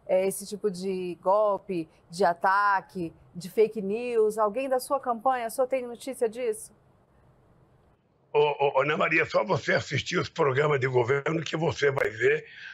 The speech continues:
Speaker 2: a diferença de comportamento da nossa campanha. Obviamente que, de vez em quando, a campanha responde a alguns ataques.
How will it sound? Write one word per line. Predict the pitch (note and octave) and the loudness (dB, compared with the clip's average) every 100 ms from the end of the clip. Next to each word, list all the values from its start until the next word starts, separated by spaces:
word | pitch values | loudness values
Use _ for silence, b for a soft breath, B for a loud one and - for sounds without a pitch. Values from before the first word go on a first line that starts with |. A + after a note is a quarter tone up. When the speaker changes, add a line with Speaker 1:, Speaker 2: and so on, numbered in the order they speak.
| B | B
Speaker 2:
a | B2 | -2
diferença | B2+ G#3 - F3 D3+ F#3 D#3 - C3+ | -2 -6 -2 0 2 2 0 -2 -4
de | B2+ | -2
comportamento | - C3+ G#2+ A#2 A#2 G#2 C3 C3+ C#3 | -2 -4 -2 0 0 2 0 2 -2
da | B2+ | 0
nossa | A#2 F#2+ G#2 | 0 -2 -2
campanha. | - D#2+ - - - - _ _ B B B B | -2 -4 -4 -6 -6 -18 _ _ B B B B
Obviamente | - C3+ A#2 B2+ B2+ D#3+ D#3 | 0 0 2 0 2 0 0
que, | C#3 D#3+ C3+ | -4 -2 -2
de | B2+ | -2
vez | A#2+ B2 | 0 0
em | G#2+ | 0
quando, | B2+ B2+ - E3 | -4 -2 0 0
a | E3+ | 2
campanha | D3+ - B2+ D3 | 0 2 2 2
responde | B2+ C3 - C3+ | 2 0 2 2
a | C3 | 2
alguns | A2 A2+ | 0 0
ataques. | - - A2+ C#3+ - | 0 0 -2 -2 -6